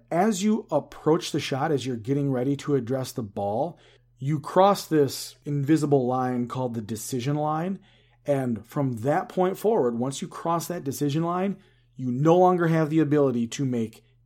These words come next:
any decisions about changing your shot. Whatever the decision was, that's the one you absolutely, unequivocally, without a doubt, must play for that shot. So you have to be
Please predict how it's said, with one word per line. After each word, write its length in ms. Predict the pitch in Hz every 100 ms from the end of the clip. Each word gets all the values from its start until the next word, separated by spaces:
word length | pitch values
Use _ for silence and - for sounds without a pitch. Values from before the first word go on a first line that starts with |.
| _ -
any 260 | 170 175 180
decisions 840 | 156 156 160 120 113 90 87 - - _ _ _ -
about 380 | 127 117 -
changing 680 | - 165 151 135 139 135 120 _ _
your 240 | - 120 117
shot. 420 | - 85 - - - _ _ _
Whatever 440 | - 117 131 165 190
the 80 |
decision 380 | 202 196 185 196
was, 360 | 156 127 123 - _
that's 400 | - 107 143 147
the 120 | - 160
one 280 | 139 139
you 220 | 131 120 - -
absolutely, 800 | 180 185 - 196 151 113 117 - -
unequivocally, 760 | 233 220 - 147 127 120 135
without 640 | 113 151 196 - 180 175 165
a 40 |
doubt, 420 | 135 135 127 127
must 720 | 120 135 190 240 - - - - _ _ _ -
play 480 | - 165 110 67 - _ _ _
for 280 | _ 151 135
that 180 | 131
shot. 420 | 120 131 - - - _ _ _ _
So 160 | - 143
you 200 | 135 190
have 140 | 190
to 80 | 147
be 240 | 143 135